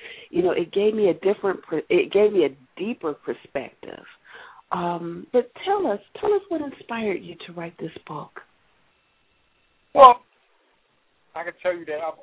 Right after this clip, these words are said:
Speaker 2: I've always wanted to be a motivational speaker since I was about nineteen years old. You know, I started
Speaker 1: Mm-hmm.
Speaker 2: speaking in two thousand and nine, doing YouTube videos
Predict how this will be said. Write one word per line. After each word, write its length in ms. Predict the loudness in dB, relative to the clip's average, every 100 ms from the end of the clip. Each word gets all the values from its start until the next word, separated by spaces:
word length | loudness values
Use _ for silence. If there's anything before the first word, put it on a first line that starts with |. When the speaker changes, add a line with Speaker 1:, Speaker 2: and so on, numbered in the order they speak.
| -16
Speaker 2:
I've 140 | -12
always 300 | -12 -12 -16
wanted 220 | -8 -8 -8
to 60 |
be 100 | -14
a 40 | -14
motivational 520 | -12 -12 -14 -16 _
speaker 260 | -18 -18 -16
since 100 | -8
I 100 | -6
was 80 | -4
about 180 | -4 -4
nineteen 380 | -6 -10 -12 -12
years 180 | -12 -8
old. 300 | -6 -8 -14 _ _ _ _ _ _ _
You 80 | -8
know, 60 | -4
I 100 | -4 2
started 300 | 0 0 -6
Speaker 1:
Mm-hmm. 80 |
Speaker 2:
speaking 440 | -12 -14 -14 -18 -18
in 80 | -20
two 80 | -16
thousand 360 | -6 -4 -6 -10
and 100 | -10
nine, 420 | -8 -8 -10 -16 _ _ _ _ _ _ _ -18
doing 280 | -16 -16
YouTube 480 | -16 -18 -18 -20 -12
videos 560 | -12 -8 -8 -8 -10